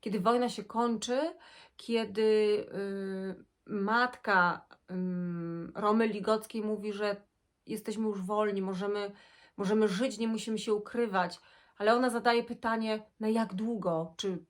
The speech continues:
czy na zawsze? Matka odpowiada, tak, już, już zawsze. Teraz już jesteśmy wolni.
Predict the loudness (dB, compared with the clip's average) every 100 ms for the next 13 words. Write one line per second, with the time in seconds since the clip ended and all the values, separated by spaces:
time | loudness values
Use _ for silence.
0 | -10 -4 -4 -2 -2 -2 -2 -2 -2 -6
1 | _ _ _ _ _ _ _ _ _ _
2 | _ _ _ -6 -6 -4 -6 -6 -4 -4
3 | -4 -4 0 2 2 0 -4 -6 -10 -14
4 | -8 4 6 6 2 0 0 -2 _ _
5 | _ _ _ _ _ _ _ _ -4 0
6 | 0 -4 -8 -10 -8 -8 -4 0 2 0
7 | -4 -8